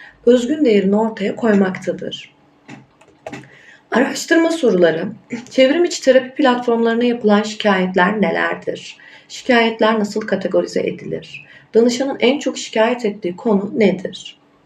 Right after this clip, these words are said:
Yöntem, araştırmada amaca yönelik örnekleme metodu kullanılmıştır. Veriler doküman incelemesiyle elde edilmiştir. Uygulama şikayetleri ve şikayetvar nokta com sitesindeki veriler toplanmıştır.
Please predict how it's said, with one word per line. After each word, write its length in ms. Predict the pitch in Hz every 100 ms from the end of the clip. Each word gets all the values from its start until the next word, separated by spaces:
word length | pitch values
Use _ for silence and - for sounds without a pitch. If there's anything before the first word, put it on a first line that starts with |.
| _ _ _ - - _ _ _ _ - - _ - - - _ 233
Yöntem, 600 | 247 302 302 170 147 - - - -
araştırmada 800 | 233 269 285 - 254 202 175 -
amaca 320 | 208 240 240
yönelik 380 | 262 190 202 -
örnekleme 500 | 208 220 220 226 233
metodu 360 | 190 180 185
kullanılmıştır. 1000 | 196 180 170 165 165 165 - 131 135 - - - - 196
Veriler 480 | 226 226 226 302
doküman 400 | 226 - 277 277
incelemesiyle 680 | 254 233 233 233 233 226 214
elde 320 | - 180 175 175
edilmiştir. 800 | 175 - 131 - - - 135 - - - 202
Uygulama 420 | 220 240 247 302
şikayetleri 720 | 302 - 214 196 196 208 233
ve 100 | 202
şikayetvar 760 | - - 233 269 - 226 226
nokta 260 | 214 214 233 -
com 140 | 247 226
sitesindeki 840 | - 185 185 175 165 - 202 247 - - - -
veriler 440 | 220 220 226 220
toplanmıştır. 1080 | - - - 76 - - - 69 65 -